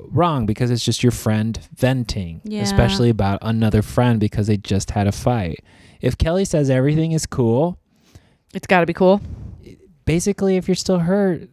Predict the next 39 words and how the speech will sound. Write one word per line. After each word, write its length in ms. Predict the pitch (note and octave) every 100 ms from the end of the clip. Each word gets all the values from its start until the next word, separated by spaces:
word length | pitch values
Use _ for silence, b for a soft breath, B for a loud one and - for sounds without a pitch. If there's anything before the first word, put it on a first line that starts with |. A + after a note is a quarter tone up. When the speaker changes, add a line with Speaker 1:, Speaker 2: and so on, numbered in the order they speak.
| -
Speaker 1:
then 160 | E3
talk 300 | - F3 G3+
about 340 | E3+ B2 G2 F2
it. 200 | D2+ -
But 140 | B2+
if 160 | C3+ -
you're, 320 | C#3 C#3+ C#3
you're 140 | C#3+ B2+
saying 320 | - E3 D#3+
everything's 380 | D3+ C#3 C#3 -
cool 280 | E3 D#3+
and 80 | C#3
then 120 | B2
you 80 | A#2+
go 180 | A#2 A#2+
back 320 | A#2 A#2 A#2+
and 160 | A#2+ A2
be 380 | A2+ G#2+ G#2+ -
cutting 540 | - C3 E3+ A2+ C3 -
about 560 | A2+ A2 A2 G#2+ -
whatever 480 | - A#2 A#2 A2+ A2
you 160 | G#2+ G#2
do, 600 | G2+ F3+ D3 A2 D3 E3
Speaker 2:
Mm-hmm. 460 | F#3+ F#3 F3 F3 F#3+ -
Speaker 1:
then 360 | C#3 C#3 C3
the 140 | B2 B2
fault's 340 | - A#2+ -
on 160 | A2 G2+
Kelly. 420 | - F#2 D#2+ D2 -
Speaker 2:
I 80 |
loved 320 | F#3+ E3+ D#3 D#3
it, 140 | -
though. 240 | - B2+ C#3
I 80 | E3
did. 200 | D#3+ D3+
I 60 | D3
can't 240 | - D#3+
help 200 | D3 -
it. 120 | C#3+